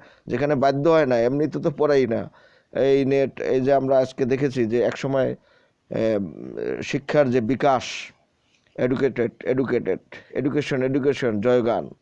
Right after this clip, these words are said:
এই এডুকেশনটা কিসের জন্য হয়েছিল, এখন আস্তে আস্তে মানুষের কাছে সব পরিষ্কার হচ্ছে।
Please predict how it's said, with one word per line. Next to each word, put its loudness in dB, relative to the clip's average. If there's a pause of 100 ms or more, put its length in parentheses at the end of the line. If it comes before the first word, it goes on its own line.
(460)
এই 2
এডুকেশনটা 2
কিসের -2
জন্য 0
হয়েছিল, 2
এখন 0
আস্তে -2
আস্তে -2
মানুষের -2
কাছে -2
সব -6
পরিষ্কার -4
হচ্ছে। -10